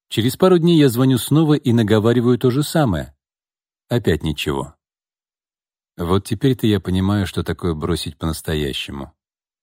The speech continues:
Это когда даже десять лет спустя она не желает тебе перезвонить. В магазине появляется Мэри.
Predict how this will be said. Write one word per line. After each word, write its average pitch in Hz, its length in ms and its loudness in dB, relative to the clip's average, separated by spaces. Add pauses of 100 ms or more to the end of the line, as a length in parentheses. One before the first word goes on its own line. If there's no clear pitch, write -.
(520)
Это 104 180 0
когда 107 240 2
даже 95 300 0
десять 92 340 -4
лет 90 140 -2
спустя - 680 -4 (760)
она 80 160 -2
не 78 140 -2
желает 80 480 -2
тебе 71 500 -8 (760)
перезвонить. 71 800 -8 (1400)
В 90 120 -4
магазине 135 440 6
появляется 131 520 4
Мэри. 92 440 2